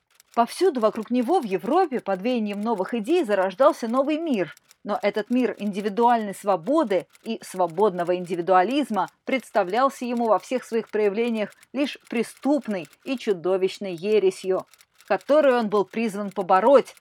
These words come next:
подавить, искоренить во что бы то ни стало. И он преследовал её не только без угрызения совести, но со спокойным и пламенным сознанием исполнения долга». Николай Первый был Дон Кихотом самодержавия,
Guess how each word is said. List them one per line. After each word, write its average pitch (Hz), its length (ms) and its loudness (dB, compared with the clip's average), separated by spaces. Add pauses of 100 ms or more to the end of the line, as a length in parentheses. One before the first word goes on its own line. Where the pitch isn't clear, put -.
(160)
подавить, 180 640 -2 (140)
искоренить 247 680 -6
во 220 140 4
что 226 180 -2
бы 220 120 4
то 220 100 -2
ни 220 100 -4
стало. 202 520 0 (480)
И - 100 -6
он 302 140 2
преследовал 247 640 2
её 247 180 0
не 233 140 -2
только 220 320 -2
без 294 180 -2
угрызения 269 580 0
совести, 190 600 -2 (200)
но 277 120 -2
со 302 120 -4
спокойным 240 680 2
и 208 120 -6
пламенным 220 680 -2
сознанием 202 680 -4
исполнения 190 720 -4
долга». 185 580 -2 (760)
Николай 262 380 4
Первый 269 400 0
был 202 240 0
Дон 262 320 2
Кихотом 208 580 -4
самодержавия, 185 1040 0